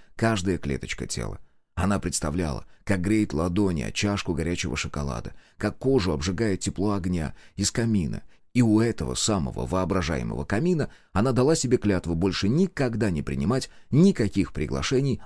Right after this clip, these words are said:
от Оскара Касперских. "Осталось пройти последний порог!" —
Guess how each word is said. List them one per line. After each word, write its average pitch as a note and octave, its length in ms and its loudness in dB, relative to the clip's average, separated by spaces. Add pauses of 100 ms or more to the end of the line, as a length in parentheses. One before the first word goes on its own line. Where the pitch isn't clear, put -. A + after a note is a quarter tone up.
от - 240 -2
Оскара F2 480 -2 (100)
Касперских. - 800 -4 (1000)
"Осталось E3 480 8
пройти D3+ 380 6
последний D#3+ 600 6
порог!" — G#3 520 6